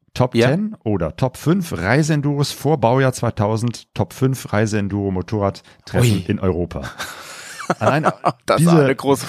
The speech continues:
Speaker 1: drei
Speaker 2: Frage.
Speaker 1: Fragen könnte man jetzt eine ganze Sendung draus machen.
Speaker 2: <laughs> Wir haben mal ein, ähm, Format rausgebracht, das heißt Underdogs.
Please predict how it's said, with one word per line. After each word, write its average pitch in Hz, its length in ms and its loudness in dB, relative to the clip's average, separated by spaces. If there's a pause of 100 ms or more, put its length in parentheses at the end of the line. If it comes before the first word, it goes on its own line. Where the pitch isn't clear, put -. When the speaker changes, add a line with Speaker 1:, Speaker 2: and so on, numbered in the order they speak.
Speaker 1:
drei 120 340 4
Speaker 2:
Frage. - 0 -
Speaker 1:
Fragen 135 760 0
könnte 123 240 0
man 117 120 0
jetzt 113 160 0
eine 104 100 -2
ganze 98 260 -2
Sendung 101 500 2
draus 80 320 -8
machen. 73 420 -12 (480)
Speaker 2:
<laughs> - 1700 -10
Wir 180 120 6
haben 220 100 2
mal 165 160 4
ein, 160 80 -2
ähm, 139 580 2
Format 135 380 0
rausgebracht, 127 640 -2
das - 420 -14 (500)
heißt 120 220 -2
Underdogs. 143 840 0